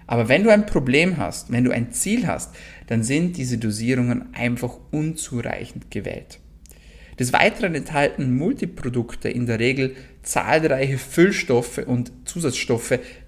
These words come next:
die du eigentlich überhaupt nicht benötigst, geschweige denn in deinem Körper überhaupt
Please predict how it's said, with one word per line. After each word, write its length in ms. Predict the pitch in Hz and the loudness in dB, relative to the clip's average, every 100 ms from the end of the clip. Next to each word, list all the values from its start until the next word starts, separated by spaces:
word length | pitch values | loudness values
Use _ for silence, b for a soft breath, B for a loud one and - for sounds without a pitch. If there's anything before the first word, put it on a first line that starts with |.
| - | 2
die 100 | 196 | 4
du 140 | 208 | 6
eigentlich 300 | 131 135 131 | 4 4 2
überhaupt 380 | 135 117 120 - | 0 0 0 -2
nicht 200 | 120 - | -10 -4
benötigst, 540 | 113 120 123 120 - | -2 -2 -4 -8 -6
geschweige 460 | 123 113 113 113 117 | -4 0 2 2 2
denn 260 | 113 113 - | 0 -4 -4
in 180 | 139 123 | -2 0
deinem 260 | 113 110 | 0 -2
Körper 380 | - 107 107 - | -4 -6 -6 -8
überhaupt 460 | 123 113 107 - | -6 -4 -6 -8